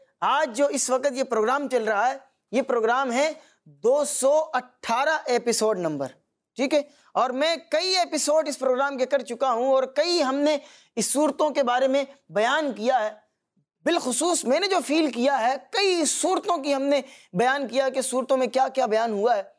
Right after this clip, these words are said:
کئی صورتوں کے اندر یہ آیا کہ اللہ پاک نے اپنی نعمتوں کا شکر کرنے کی ترغیب دلائی ہے۔ جو ناشکری کرتے ہیں، ان کے لیے جہنم کا عذاب ہے۔ اس سے پچھلے جو ہمارا episode تھا، اس کے اندر بھی یہ بیان کیا گیا، سورہ مرسلات اس میں سورت تھی،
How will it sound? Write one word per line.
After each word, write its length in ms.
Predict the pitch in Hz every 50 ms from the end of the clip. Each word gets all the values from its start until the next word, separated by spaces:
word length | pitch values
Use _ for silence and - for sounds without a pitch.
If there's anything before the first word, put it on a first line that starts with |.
| _ _ _ _ _ _ _ _ _ _ _ -
کئی 240 | 269 320 302 294 262
صورتوں 460 | - - 220 247 262 247 - 285 277 247
کے 120 | - 247
اندر 200 | 233 220 233 220
یہ 180 | 226 220 220 202
آیا 280 | 185 196 226 247 254 240 - _ _ _ _ _ _ 208
کہ 60 | 196
اللہ 300 | - 226 233 247 247 226 220
پاک 360 | 220 220 226 233 240 226 233 247
نے 120 | 233 233
اپنی 280 | 233 220 - 220 233 214
نعمتوں 420 | 208 214 214 220 220 220 226 226
کا 120 | - 240 214
شکر 340 | - - 220 214 233 220 208
کرنے 300 | 214 214 202 220 220 202
کی 120 | 208 202
ترغیب 400 | 185 - 196 185 202 226 202 180
دلائی 340 | 202 196 202 208 202 175 175
ہے۔ 240 | 185 202 214 208 190
جو 160 | - 196 196
ناشکری 600 | 196 208 226 233 220 - - 233 - 269 262 240
کرتے 320 | - 240 220 214 - 277
ہیں، 200 | 262 262 302 277 269 - - - - -
ان 220 | 220 254 285 277 233
کے 80 | 254
لیے 200 | 240 247 269 247
جہنم 520 | 180 208 190 214 247 269 269 269 247 226 208
کا 200 | 233 226 214 196
عذاب 340 | 180 208 233 233 226 208
ہے۔ 100 | 233 240
اس 120 | 240 240 -
سے 80 | 285
پچھلے 360 | 247 - 269 - 302 349 349 302
جو 100 | 311 285
ہمارا 220 | 277 277 285 285
episode 440 | 269 - 247 226 - 240 262 262 262
تھا، 120 | 240 240 214 226 - _ _ _ _ _ -
اس 180 | 233 - -
کے 100 | - 339
اندر 200 | 320 320 302 330
بھی 160 | 349 320 294
یہ 60 | 302 285
بیان 340 | 240 254 269 285 294 277
کیا 240 | 220 254 262 262 247
گیا، 220 | 233 233 240 240 220
سورہ 240 | - 214 240 262
مرسلات 500 | 240 226 233 214 - 202 233 269 285 269
اس 120 | 262 214 226
میں 140 | 240 262 240
سورت 340 | - 220 233 262 254 262
تھی، 200 | - 233 220 -